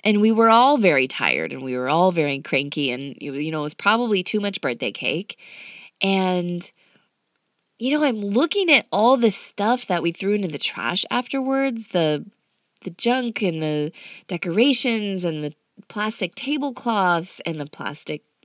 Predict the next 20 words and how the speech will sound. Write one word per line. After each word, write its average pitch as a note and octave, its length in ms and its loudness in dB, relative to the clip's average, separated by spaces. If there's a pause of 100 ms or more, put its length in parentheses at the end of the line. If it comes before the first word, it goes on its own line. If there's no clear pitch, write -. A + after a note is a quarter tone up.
you - 200 -10
know, D#3 120 -4
forks - 720 -8
and D3+ 180 -4
everything. C#3 540 -2
And - 80 -4
I'm F#3 140 -2
thinking G#4+ 260 2
to F4+ 60 2
myself, E3 720 2 (1040)
"Oh F#3 120 -2
yeah, C4 600 2
this B3 460 4
is C4 200 2
why D#3+ 600 6 (160)
at F#3+ 220 2
one A3 240 4
point E3+ 320 2
I F3 100 2
said, D3+ 520 -2